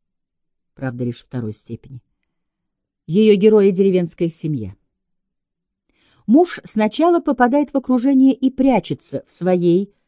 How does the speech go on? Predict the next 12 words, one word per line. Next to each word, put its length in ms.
уже 240
оккупированной 840
деревне. 560
В 100
Тёркине 520
этот 320
сюжет 420
затрагивался 760
в 100
эпизоде 460
«Перед 340
боем», 400